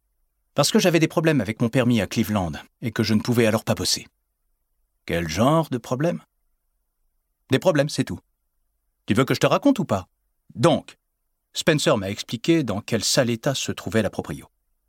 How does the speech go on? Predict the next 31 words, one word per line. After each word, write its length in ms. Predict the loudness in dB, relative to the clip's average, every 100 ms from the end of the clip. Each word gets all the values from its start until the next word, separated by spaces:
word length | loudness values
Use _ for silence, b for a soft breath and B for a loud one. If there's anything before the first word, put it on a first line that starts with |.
| _ -2
Et 80 | 2
moi, 360 | 4 4 0 B B B B B
je 80 | -2
n'avais 160 | 4
aucune 280 | 4 4 2
envie 200 | 4 2
qu'on 180 | 0 0
découvre 420 | 0 2 0 0
que 260 | -6 -6 -2
j'étais 320 | -4 0 0
une 120 | 4
medtech. 560 | 2 2 0 0 -2 -14 _ _ _ _ _ 0
Sans 200 | 2 4
quoi, 220 | 2 2 B B
il 120 | 2 4
m'aurait 220 | 6 4
foutu 340 | 0 -2 0
à 80 | 0
changer 440 | 2 2 4 2
les 120 | 2 0
filtres 340 | -4 -4 0
de 100 | 0
sa 180 | 0 0
cuve 280 | 2 2 4
et 100 | 4
à 80 |
injecter 480 | 4 4 2 2 0
du 100 | 0
Freebase 500 | -2 0 4 4 2
dans 120 | 0 -4
cette 200 | -4